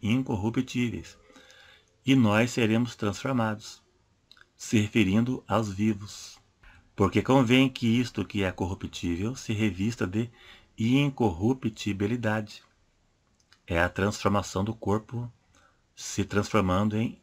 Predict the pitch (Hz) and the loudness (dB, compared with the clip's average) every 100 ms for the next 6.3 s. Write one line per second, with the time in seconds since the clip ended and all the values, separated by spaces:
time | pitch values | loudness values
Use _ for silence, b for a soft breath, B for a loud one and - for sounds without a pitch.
0 | _ 101 95 90 82 - - 98 110 117 | _ -6 -4 -4 -6 -6 -2 0 0 -2
1 | 90 85 76 - _ _ _ _ _ b | -2 -4 -6 -16 _ _ _ _ _ b
2 | b _ 95 - 110 113 143 143 - 101 | b _ -2 4 4 6 2 -4 -4 -2
3 | 101 92 - 90 110 123 - 98 98 87 | 0 -2 -2 -2 0 -4 -6 -4 -2 0
4 | 104 113 95 107 117 b b b b - | -2 -4 -6 -6 -8 b b b b 0
5 | 120 165 139 107 - 95 85 78 80 71 | 2 4 4 2 0 -4 -4 -4 -6 -6
6 | 71 - | -12 -18